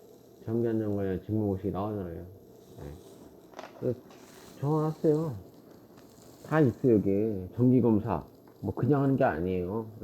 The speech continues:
법에 있어서 정기검사를 받는 거예요. 소유자고, 이렇게 해서 협의하라. 참석해라. 누가? 전기안전관리자는 참석해라. 네, 검사자와 협력해야 된다. 검사자가 안전공사잖아요.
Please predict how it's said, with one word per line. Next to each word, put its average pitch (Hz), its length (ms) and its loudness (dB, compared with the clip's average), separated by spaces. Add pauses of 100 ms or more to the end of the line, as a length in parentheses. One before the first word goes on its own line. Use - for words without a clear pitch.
(160)
법에 131 260 6 (120)
있어서 139 340 4
정기검사를 110 880 0 (440)
받는 117 320 2
거예요. 90 220 2
소유자고, 90 1120 2
이렇게 101 240 -6
해서 113 280 -6 (380)
협의하라. 92 600 0 (680)
참석해라. 135 540 2
누가? 92 380 0 (540)
전기안전관리자는 110 1000 2
참석해라. 120 720 -4 (1300)
네, - 140 -8
검사자와 117 680 4
협력해야 143 440 0
된다. 98 360 -2
검사자가 117 720 0
안전공사잖아요. 110 840 -2